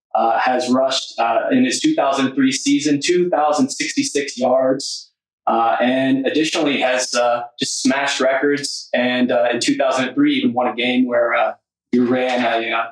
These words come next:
a grand total of two hundred ninety-five yards in one game. I wanna talk a little bit about that because, uh, you know, obviously it's, it's a really challenging thing for anybody to be able to do, and it takes the right mindset. It takes having goals. It takes dedication. It takes that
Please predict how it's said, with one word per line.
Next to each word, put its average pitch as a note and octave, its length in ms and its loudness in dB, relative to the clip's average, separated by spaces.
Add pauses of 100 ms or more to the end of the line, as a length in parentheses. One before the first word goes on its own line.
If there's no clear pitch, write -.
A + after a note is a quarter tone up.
(100)
a - 60 0
grand C3 260 0
total C3+ 280 -2
of - 40 -8
two C#3 140 2
hundred B2 240 2
ninety-five B2 580 0
yards A#2 300 -2
in A2+ 80 -4
one A#2 220 -2
game. A#2 420 -4 (1080)
I D#3 160 0
wanna G#3 160 0
talk E3+ 240 0
a - 20 2
little E3+ 220 2
bit C#3+ 80 -2
about A2+ 320 0
that D3+ 320 0
because, B2+ 400 0
uh, A#2+ 400 0
you C#3+ 100 2
know, B2 340 0
obviously C3+ 580 0
it's, - 520 -6
it's - 100 -8
a A#3+ 60 0
really - 240 2
challenging C3 500 -2
thing B2+ 200 0
for D#3+ 100 2
anybody D3 400 2
to - 60 -6
be A#2+ 180 -2
able A#2 140 -4
to A2 80 -2
do, A#2+ 340 -4
and A#2 300 0
it A2 100 -4
takes C3+ 420 -4
the A#2 100 0
right A#2 280 0
mindset. B2+ 680 0 (100)
It A#2 160 -4
takes A#2+ 260 -2
having A2+ 300 -2
goals. C3 420 0
It A2 140 -10
takes A2 180 -6
dedication. B2 840 0
It - 60 -18
takes A2+ 240 -2
that A2+ 120 0